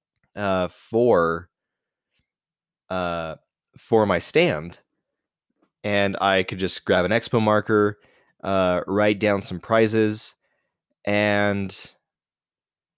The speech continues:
basically gamify the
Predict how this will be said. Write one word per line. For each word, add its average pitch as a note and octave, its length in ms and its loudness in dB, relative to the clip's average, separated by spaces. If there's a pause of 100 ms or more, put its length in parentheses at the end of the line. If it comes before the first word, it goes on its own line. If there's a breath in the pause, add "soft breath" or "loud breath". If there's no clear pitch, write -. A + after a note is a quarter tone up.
(340)
basically C3+ 500 2
gamify E2+ 960 -2 (800)
the F2+ 840 -2